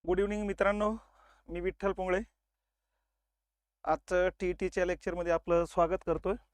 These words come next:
आणि मित्रांनो, आता दोन हजार सव्वीसला ज्या काही परीक्षा होणार आहेत, त्या परीक्षेचं सामाजिक शास्त्र आणि परिसर अभ्यास या दोन विषयाचं, म्हणजे पेपर फर्स्ट आणि पेपर सेकंड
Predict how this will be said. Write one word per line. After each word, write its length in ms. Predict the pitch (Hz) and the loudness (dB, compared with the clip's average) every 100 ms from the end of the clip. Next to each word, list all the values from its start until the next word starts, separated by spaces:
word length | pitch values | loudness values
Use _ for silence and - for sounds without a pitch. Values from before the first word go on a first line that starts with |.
| _ _ _ _ - | _ _ _ _ -8
आणि 400 | 160 165 170 175 - _ 180 | -6 -2 -2 -2 -6 _ -8
मित्रांनो, 400 | 175 190 190 185 | -2 0 2 2
आता 180 | 170 | 2
दोन 180 | 180 185 | 2 2
हजार 200 | 185 180 | 0 0
सव्वीसला 480 | 180 180 180 - 180 | -2 -4 -6 -2 -2
ज्या 160 | 175 180 | 0 -2
काही 140 | 185 | -2
परीक्षा 360 | - 175 170 180 | 2 0 0 -2
होणार 220 | 180 170 | 2 4
आहेत, 100 | 135 - _ | 2 -4 _
त्या 100 | 175 | 4
परीक्षेचं 680 | 170 180 175 - 175 190 160 190 - - - - _ _ _ | 6 4 2 -2 -2 2 2 2 -8 -20 -20 -20 _ _ _
सामाजिक 600 | - 175 175 185 185 190 | 0 2 4 4 2 0
शास्त्र 440 | - 190 180 170 143 | 4 4 6 2 2
आणि 300 | 151 175 180 - | 0 0 -2 -2
परिसर 320 | 185 185 - 185 | -2 0 2 2
अभ्यास 400 | 165 156 135 - - _ _ _ | 2 0 -6 -10 -20 _ _ _
या 160 | 175 175 | -2 0
दोन 260 | 180 185 190 | 2 0 0
विषयाचं, 520 | 175 190 156 - 135 | -2 2 2 0 -6
म्हणजे 360 | 151 165 185 214 - _ _ _ - | -6 -2 -2 -2 -6 _ _ _ 0
पेपर 300 | 185 - 190 | 2 4 2
फर्स्ट 380 | - 185 190 180 | 4 4 4 2
आणि 140 | 185 | 0
पेपर 300 | - 175 190 180 | 0 0 0 0
सेकंड 360 | 196 175 147 | 0 -2 -4